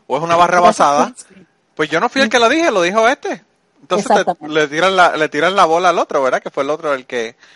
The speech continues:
Speaker 1: el que, el que dijo lo que dijo. Eh, realmente,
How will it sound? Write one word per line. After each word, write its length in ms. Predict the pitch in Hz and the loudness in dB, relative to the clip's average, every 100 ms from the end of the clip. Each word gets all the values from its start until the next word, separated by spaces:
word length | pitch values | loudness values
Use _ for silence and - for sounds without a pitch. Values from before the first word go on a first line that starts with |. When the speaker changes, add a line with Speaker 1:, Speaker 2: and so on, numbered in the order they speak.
| _ _ | _ _
Speaker 1:
el 240 | 117 117 | -10 -10
que, 540 | - 117 110 107 101 - - | -6 -4 -4 -4 -8 -14 -14
el 140 | 123 | -8
que 120 | 135 | -6
dijo 180 | 120 151 | -4 -4
lo 100 | 156 | -4
que 100 | 139 | -4
dijo. 280 | 147 151 110 _ - _ _ | -6 -8 -12 _ -20 _ _
Eh, 120 | 90 - | -14 -6
realmente, 640 | 180 214 240 233 208 180 | -2 -2 -2 -4 -4 -4